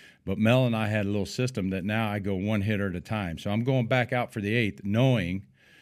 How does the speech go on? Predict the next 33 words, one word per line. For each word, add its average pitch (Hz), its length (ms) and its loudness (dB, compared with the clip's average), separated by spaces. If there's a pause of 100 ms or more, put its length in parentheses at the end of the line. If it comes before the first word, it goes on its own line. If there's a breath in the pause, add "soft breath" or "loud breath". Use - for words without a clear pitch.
(160 soft breath)
that 98 160 2
if 98 120 -4
this 113 180 -2
guy 104 160 0
gets 101 200 -4
a - 40 -6
base 101 320 -4
hitter, 98 160 -2
gets 92 240 -4
on, 113 160 -2
I'm 101 100 -4
coming 95 300 -2
out. 98 320 -6
So 110 120 -4
my 98 340 -2
eight 139 240 2
warm-up 131 360 0
pitches 104 360 -4
are 98 80 -2
more 110 280 2
intense, 101 600 -4 (540 soft breath)
and 98 160 0
now 117 200 2
I'm 107 120 2
really 120 200 4
grinding 107 480 0
on 104 140 -2
it. 92 100 -4
Now 113 300 2 (280)
I 101 100 -4
get 107 200 2
him 151 180 2
out. 110 200 -2